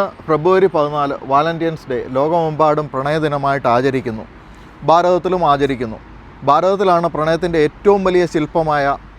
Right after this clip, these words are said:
അല്ലെങ്കിൽ സ്മാരകമായ താജ്മഹൽ സ്ഥിതി ചെയ്യുന്നത്. അതുമല്ലെങ്കിൽ രാധാകൃഷ്ണ പ്രണയത്തെ പാടിപ്പുകഴ്ത്തുന്നവരുടെ നാടാണ്, കൗടില്യൻ്റെ നാടാണ്. അതുകൊണ്ട് ഒരു ഭാരതീയൻ എന്നുള്ള നിലയിൽ പ്രണയത്തെക്കുറിച്ച് ഏറ്റവും കൂടുതൽ സംസാരിക്കാൻ പ്ര-,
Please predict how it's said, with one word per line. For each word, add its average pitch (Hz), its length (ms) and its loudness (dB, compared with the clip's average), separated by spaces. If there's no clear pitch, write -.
അല്ലെങ്കിൽ 156 380 -2
സ്മാരകമായ 151 720 0
താജ്മഹൽ 156 480 0
സ്ഥിതി 135 380 -4
ചെയ്യുന്നത്. 104 360 -4
അതുമല്ലെങ്കിൽ 165 480 0
രാധാകൃഷ്ണ 170 540 0
പ്രണയത്തെ 156 520 -4
പാടിപ്പുകഴ്ത്തുന്നവരുടെ 143 1040 -2
നാടാണ്, 120 400 0
കൗടില്യൻ്റെ 170 580 0
നാടാണ്. 120 360 0
അതുകൊണ്ട് 190 260 2
ഒരു 185 80 0
ഭാരതീയൻ 180 480 2
എന്നുള്ള 170 340 -2
നിലയിൽ 160 200 0
പ്രണയത്തെക്കുറിച്ച് 170 540 -2
ഏറ്റവും 208 340 2
കൂടുതൽ 208 260 4
സംസാരിക്കാൻ 175 600 -2
പ്ര-, 151 180 0